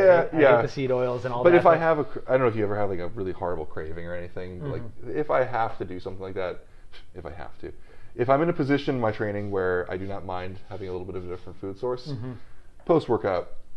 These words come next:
Speaker 1: I'll do, you know, I'll go a little bit off the rails a little bit.
Speaker 2: Yeah.
Speaker 1: It, it kind of works for me.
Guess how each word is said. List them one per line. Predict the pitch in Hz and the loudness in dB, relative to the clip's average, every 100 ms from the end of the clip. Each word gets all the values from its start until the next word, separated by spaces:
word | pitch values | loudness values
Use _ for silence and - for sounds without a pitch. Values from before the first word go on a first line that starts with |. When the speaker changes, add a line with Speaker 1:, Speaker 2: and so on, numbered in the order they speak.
| - - - - | -6 -6 -10 -6
Speaker 1:
I'll | 101 | -4
do, | 98 92 | -4 -6
you | 98 | -6
know, | 90 87 85 - - - 90 - | -4 -6 -6 -8 -6 -6 -6 -6
I'll | |
go | 92 | -4
a | 87 | -4
little | 87 | -4
bit | 85 85 80 - - - - | -4 -6 -6 -8 -10 -12 -10
off | 80 - | -10 -10
the | |
rails | 85 78 73 | -8 -10 -10
a | |
little | 76 82 | -12 -12
bit. | - - | -10 -4
Speaker 2:
Yeah. | 147 151 113 | -2 -2 -6
Speaker 1:
It, | 117 | -10
it | |
kind | - 135 | -8 -8
of | 101 | -4
works | 92 - | -6 -6
for | - | -12
me. | 90 90 | -10 -10